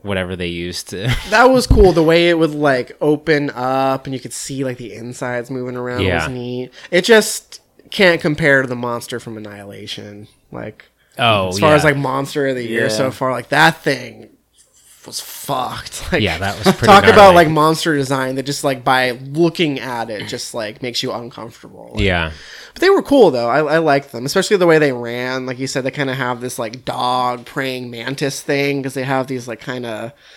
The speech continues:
Speaker 2: front claw
Speaker 1: It's like something
Speaker 2: arm
Speaker 1: from, like,
Speaker 2: thing.
Speaker 1: Starship Troopers
Speaker 2: Yeah,
Speaker 1: or something.
Speaker 2: totally.
Speaker 1: <laughs>
Speaker 2: Yeah.
Speaker 3: Yeah, that, I was thinking of that.
Speaker 2: That was pretty neat.
Speaker 3: That
Speaker 1: Yeah.
Speaker 3: one scene also, they, another scene that I thought was a standout was the return from the waterfall.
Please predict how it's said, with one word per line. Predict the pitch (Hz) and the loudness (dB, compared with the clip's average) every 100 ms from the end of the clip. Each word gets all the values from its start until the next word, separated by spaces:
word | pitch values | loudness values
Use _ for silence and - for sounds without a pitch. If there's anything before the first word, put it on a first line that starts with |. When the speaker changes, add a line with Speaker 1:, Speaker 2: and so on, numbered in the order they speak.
| - - _ _ | -20 -20 _ _
Speaker 2:
front | - - 156 143 139 _ | -18 -2 0 0 -4 _
claw | - - 139 127 139 147 147 | -14 -6 -6 -2 0 4 4
Speaker 1:
It's | 147 | 4
like | - | 4
something | 156 147 | 2 2
Speaker 2:
arm | 147 | 2
Speaker 1:
from, | 135 | 2
like, | 110 | 2
Speaker 2:
thing. | - | 2
Speaker 1:
Starship | 113 110 - 110 - | 4 4 2 -4 -6
Troopers | - 107 110 104 | -2 0 2 4
Speaker 2:
Yeah, | 349 | 4
Speaker 1:
or | 165 | 4
something. | 202 220 | 6 10
Speaker 2:
totally. | 233 202 - 214 | 12 12 12 12
Speaker 1:
<laughs> | - 156 | 10 6
Speaker 2:
Yeah. | 143 92 | 4 4
Speaker 3:
Yeah, | 95 95 | 2 4
that, | 135 104 - | 2 0 -8
I | 101 | -10
was | 95 - | -10 -14
thinking | 92 92 | -14 -14
of | 90 | -12
that. | 90 90 - _ - - - _ _ 117 - - | -12 -14 -16 _ -18 -18 -20 _ _ -10 -10 0
Speaker 2:
That | 254 | 2
was | 233 | 2
pretty | 175 131 | 0 -4
neat. | 113 113 - | -6 -12 -8
Speaker 3:
That | 127 143 | 0 2
Speaker 1:
Yeah. | 147 | 2
Speaker 3:
one | 170 | 0
scene | 147 160 139 120 | -2 -4 -4 -4
also, | 101 110 - 110 101 | -8 -8 -6 -6 -8
they, | 92 104 104 - _ | -6 -6 -8 -10 _
another | 104 104 101 101 | -10 -8 -8 -8
scene | - 92 | -10 -12
that | 87 | -12
I | 87 | -10
thought | 92 85 | -8 -10
was | 85 | -12
a | |
standout | 85 - 90 90 85 80 | -14 -12 -12 -10 -10 -12
was | - 90 85 82 80 - _ | -10 -10 -10 -10 -12 -14 _
the | 98 95 | -12 -12
return | 92 - 104 95 92 87 | -10 -12 -10 -10 -10 -12
from | - 92 | -14 -12
the | 87 | -12
waterfall. | 87 85 87 98 95 98 104 | -10 -10 -10 -10 -8 -10 -14